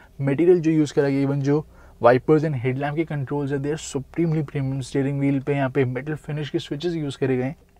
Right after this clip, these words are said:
Everything feels so above class in Tucson। और Harrier में अवेलेबल है सेमी डिजिटल इंस्ट्रूमेंट क्लस्टर, more or less ये सेम इन्फॉर्मेशन शो करता है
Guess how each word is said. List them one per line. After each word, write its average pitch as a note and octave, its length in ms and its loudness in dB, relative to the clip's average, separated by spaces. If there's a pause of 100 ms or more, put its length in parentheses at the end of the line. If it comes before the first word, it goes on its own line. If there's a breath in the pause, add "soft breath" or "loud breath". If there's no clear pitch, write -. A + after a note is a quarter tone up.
Everything G3 340 -4 (120)
feels F#3+ 280 -4
so G#3+ 200 0 (160)
above C3+ 400 -4 (120)
class D3 320 2
in E3 180 -8
Tucson। A#2 400 -4 (880 soft breath)
और D#3 120 2
Harrier B2+ 340 4
में E3+ 140 0
अवेलेबल C#3+ 420 2
है D3+ 100 2
सेमी D3 300 -4
डिजिटल C#3 480 0
इंस्ट्रूमेंट D3+ 420 -4
क्लस्टर, C3 400 -2
more C3+ 220 -2
or E3 80 0
less E3 260 -2
ये F#3+ 60 -4
सेम D3 300 -4
इन्फॉर्मेशन C#3+ 500 2
शो C3+ 180 0
करता B2 300 2
है C#3 100 2